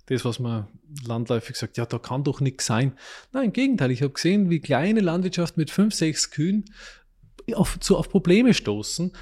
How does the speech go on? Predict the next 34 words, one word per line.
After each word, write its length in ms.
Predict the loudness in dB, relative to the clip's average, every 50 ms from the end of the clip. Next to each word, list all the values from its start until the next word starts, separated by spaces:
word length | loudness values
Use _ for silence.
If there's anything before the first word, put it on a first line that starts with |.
| -12 -4
weil 260 | -2 2 4 4 4 4
zum 160 | 4 0 0
Beispiel 540 | 2 0 0 0 -2 -4 -2 0 0 0 0
Investitionskapital 1300 | 0 -2 -2 -2 -4 -6 -6 -4 -4 -4 -4 -4 -2 0 0 0 0 -2 -2 -2 -2 -2 -2 -4 -6 -6
nicht 800 | -6 -4 0 4 4 6 6 4 2 0 -6 -14 _ -20 -14 -10
angespart 640 | -8 -6 -6 -6 -6 -6 -6 -8 -8 -8 -8 -6
wurde, 240 | -6 -4 -4 -4 -4
das 160 | -6 -4 -2
man 140 | -2 -2 -2
bräuchte, 500 | 0 2 4 4 4 2 2 0 0 0
um 80 | 2 2
einen 120 | 2 0
neuen 260 | 0 -2 -2 -4 -4
Stall, 400 | -4 -2 -2 0 0 -2 -2 -6 -10 _ _ _ _ _ _ _ _ -8
ja, 200 | -6 -6 -6 -8 -12 -18 -18 -18 -20 -20 _ -6
äh, 1000 | -4 -2 0 0 0 -2 -2 -4 -6 -8 -12 -12 -14 -14 -12 -12 -12 -12 -10
zu 160 | -8 -8 -6
bauen, 340 | -4 -2 -2 0 0 0 0 -2 -8 -16 -20 -20 -20 -14 _ -2
ja, 240 | 0 0 0 -2 -4 -4
weil 220 | 0 2 2 2 2
zum 140 | 0 0 0
Beispiel 240 | 0 0 0 -2 -2
der 80 | -2
Kurzstand 560 | -2 -2 -2 -2 -2 -4 -6 -4 -4 -4 -4 -4
oder 240 | -4 -4 -6 -8
der, 480 | -6 -6 -6 -6 -6 -6 -8 -10 -10 -12 -12
zu 180 | -8 -8 -6
kurz 520 | -6 2 4 4 4 4 0 -8 -8 -6 -2
wurde 360 | -2 0 0 0 0 -2 -2 -6 -10 -18 _ _ _ -10
aufgrund 400 | -10 -10 -8 -8 -8 -8 -6 -6
der 80 | -4 -4
Rahmengröße 680 | -2 -4 -2 -4 -4 -2 -2 0 0 0 0 0 0
der 80 | 4 4
Milchkühe, 500 | 4 4 4 2 -4 -14 -14 -14 -16